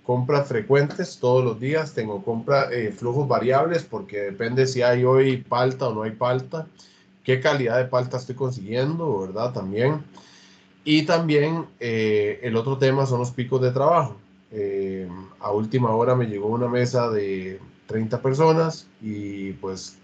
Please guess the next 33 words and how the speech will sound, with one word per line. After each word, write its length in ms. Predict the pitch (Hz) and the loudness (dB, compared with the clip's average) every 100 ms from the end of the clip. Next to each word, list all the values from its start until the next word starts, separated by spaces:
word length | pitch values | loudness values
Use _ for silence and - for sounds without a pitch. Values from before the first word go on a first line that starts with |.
| _ | _
no 220 | 110 107 | -4 0
vamos 320 | 104 110 123 117 | 2 2 0 0
a 40 | |
salir 280 | 107 107 113 | -2 0 0
al 80 | 113 | 0
mismo 300 | 110 113 110 | 0 0 0
tiempo 520 | 120 117 113 143 127 - - - _ _ _ - | 0 0 0 0 0 -6 -20 -20 _ _ _ -4
de 380 | 95 95 95 87 | -2 -2 -4 0
que 100 | 104 | 2
es 60 | |
mi 80 | 117 | 6
horario, 340 | 127 131 139 143 | 6 8 6 4
sino 240 | 110 104 | -2 -4
que 80 | - | -8
seguramente 520 | 107 107 110 113 117 | -6 -4 -2 -2 -2
me 80 | 110 | -2
voy 120 | 98 | -4
a 100 | 98 | -4
tener 200 | 107 107 | -4 -4
que 120 | 117 | -6
quedar 520 | - - 98 107 113 - - - _ | -10 -4 0 2 0 -4 -20 -20 _
más 320 | 107 117 123 - | 0 0 0 2
tiempo 540 | 131 131 127 139 135 | 4 6 4 4 4
resolviendo 500 | 117 104 101 104 110 | 2 -6 -4 -2 0
a 40 | 113 | 0
ver 160 | 113 | 0
cómo 220 | 113 120 113 | -2 -6 -2
podemos 280 | 110 113 | -2 0
atender 280 | 110 104 104 | -4 -6 -6
a 20 | |
esas 240 | 107 - - | -6 -6 -6
treinta 320 | 107 104 104 | -4 -2 -4
personas. 500 | 98 90 87 87 - | -6 -6 -8 -10 -16